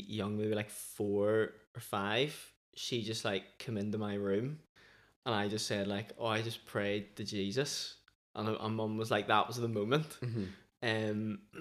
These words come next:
Speaker 1: <clears throat> but then, like, I sort of went to going to school then. Um, you're sort of protected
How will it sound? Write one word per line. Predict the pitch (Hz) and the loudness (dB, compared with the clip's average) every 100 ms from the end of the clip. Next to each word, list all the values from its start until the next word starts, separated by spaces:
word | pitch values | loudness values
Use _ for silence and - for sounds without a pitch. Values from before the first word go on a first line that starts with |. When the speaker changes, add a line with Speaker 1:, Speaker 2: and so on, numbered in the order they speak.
| 165 | -14
Speaker 1:
<clears throat> | - 156 - | -6 -4 -2
but | 127 123 | 0 4
then, | 123 127 | 6 6
like, | 120 107 - - _ _ _ _ _ _ _ - - | 6 2 -4 -20 _ _ _ _ _ _ _ -14 -6
I | |
sort | - 113 | 2 4
of | 110 | 4
went | 104 - | 2 0
to | 101 98 - - - - | 2 4 2 -6 -18 0
going | 117 | 2
to | 107 | 2
school | - - 101 98 | 0 0 0 0
then. | 104 117 123 120 - - - - - | 2 2 2 -2 -12 -16 -20 -12 -4
Um, | 104 98 98 98 95 - _ - _ _ | 0 0 0 0 -2 -8 _ -20 _ _
you're | 113 110 | -6 -4
sort | 113 123 | 0 0
of | 143 | 0
protected | 127 - 95 - - 131 | -4 -2 -2 0 2 2